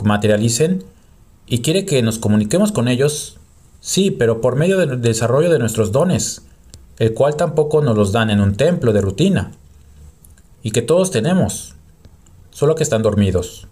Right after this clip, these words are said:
En los templos de rutina, pues ahí solo quieren saber si ya tienes los dones despiertos para que puedas servir a su nueva religión y organización o jerarquías, por lo que existen en la actualidad muchos espiritualismos.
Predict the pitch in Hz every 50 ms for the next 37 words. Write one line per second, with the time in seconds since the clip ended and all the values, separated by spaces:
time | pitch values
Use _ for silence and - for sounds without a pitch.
0 | - - - - - - - - - - - - - - - - - - - -
1 | - - - - - - - - - - - - - - - - - - - -
2 | - 131 123 - 190 190 190 208 196 175 139 117 120 135 147 151 147 147 - 120
3 | 113 - 127 131 127 - 147 139 131 - 139 139 127 - 120 107 117 117 113 113
4 | - 110 104 104 101 95 95 90 113 110 113 127 117 113 101 98 92 107 110 107
5 | 95 92 87 - - 170 180 170 160 - 120 113 113 113 - - - - - -
6 | 101 95 95 92 - - 95 - - 110 107 101 - 107 95 98 104 104 92 -
7 | 92 95 95 90 90 - 87 90 131 143 139 131 117 104 98 92 87 90 90 90
8 | - - - 147 151 151 156 151 156 - - - - - - - - 107 - -
9 | 101 92 90 110 - 151 147 131 127 127 - - - 101 95 95 95 - - 104
10 | 98 98 95 - - 131 - - 135 123 117 113 107 107 101 101 104 117 113 113
11 | 110 113 113 110 107 107 104 - 107 - 123 110 - - 120 120 113 127 131 170
12 | 214 196 160 117 101 - - -